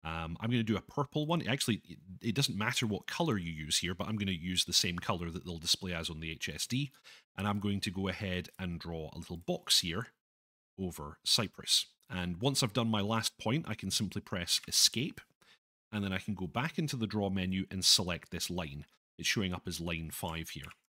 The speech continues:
Now, the naming scheme will control which coalition this will appear for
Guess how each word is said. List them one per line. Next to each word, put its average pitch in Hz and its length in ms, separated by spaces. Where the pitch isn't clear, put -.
Now, 98 180
the 87 80
naming 135 440
scheme 95 500
will 104 120
control 98 800
which - 340
coalition 95 680
this - 220
will 85 100
appear 117 320
for 85 320